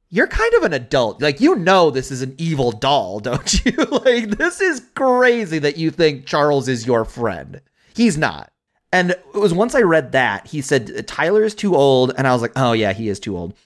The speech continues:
And then the other one that I thought was very funny, he didn't like the casting of Colonel Cochran, the guy who ran the military school.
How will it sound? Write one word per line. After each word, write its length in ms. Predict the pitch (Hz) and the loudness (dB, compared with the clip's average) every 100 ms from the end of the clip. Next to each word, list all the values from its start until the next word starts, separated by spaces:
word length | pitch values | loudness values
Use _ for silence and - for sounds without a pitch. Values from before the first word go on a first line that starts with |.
| _ _ _ | _ _ _
And 140 | 165 165 | -4 -2
then 80 | |
the 120 | 151 - | -4 -2
other 240 | 185 262 | 0 0
one 380 | 147 127 120 120 - _ _ _ | 0 -2 -2 -6 -10 _ _ _
that 140 | 156 147 | 2 2
I 100 | 139 | 2
thought 160 | 151 | 0
was 140 | 135 117 | -2 -2
very 340 | 123 131 123 | 0 2 2
funny, 460 | 123 110 101 101 101 _ _ _ - | 0 -2 -2 -4 -8 _ _ _ -14
he 160 | - | -8
didn't 240 | 147 165 170 | -2 -2 0
like 180 | 156 147 | -2 -2
the 60 | |
casting 500 | - 139 131 - 135 | -4 -2 -2 0 -2
of 440 | 117 120 110 104 - | 2 4 4 2 -2
Colonel 260 | 151 131 | 0 0
Cochran, 640 | - - 107 - 165 208 - | 0 -2 -4 -2 -4 -4 -4
the 80 | 127 | -4
guy 140 | 117 | -2
who 120 | 117 | -4
ran 340 | 92 101 104 131 | -6 -6 -4 -2
the 60 | |
military 440 | 143 156 165 185 180 | 0 0 0 -2 -4
school. 480 | - 196 208 247 | -4 0 2 0